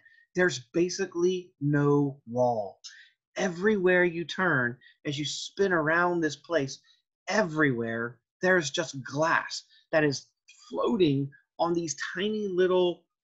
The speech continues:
support systems. The flying buttress and buttressing and their architectural knowledge had progressed so far in the two hundred years since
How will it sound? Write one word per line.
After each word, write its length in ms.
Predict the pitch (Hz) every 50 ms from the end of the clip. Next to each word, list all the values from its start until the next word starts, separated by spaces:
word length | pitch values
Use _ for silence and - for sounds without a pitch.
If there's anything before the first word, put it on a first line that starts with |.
| _ _
support 720 | - - - 185 151 - - - - 180 202 202 - -
systems. 600 | - - 143 123 - - - _ _ - - - _ _ _ - - - _ _ _
The 160 | 175 170 160
flying 400 | 147 - - 180 175 202 214 214
buttress 320 | 180 190 185 185 - 185 -
and 240 | - 156 156 143 139
buttressing 560 | 160 170 170 - 160 - - 151 139 135 - -
and 140 | 160 156
their 220 | 156 151 147 143 143 135 - -
architectural 560 | 170 175 - 202 - 196 175 - - 170 160
knowledge 380 | 156 151 147 147 139 135 131 - _ - - _ _
had 100 | - 156
progressed 520 | 147 160 143 131 147 143 143 143 - - _ _ _ _
so 540 | - - - - - - 175 180 185 190 196 185 - - -
far 500 | - - 175 165 151 131 107 113 - - _ _ _ _ -
in 120 | 165 160
the 80 | 147 147
two 220 | 143 - 202 196
hundred 260 | 170 170 160 160 165 165
years 420 | 165 160 147 143 - - - -
since 360 | - 170 170 175 143 - -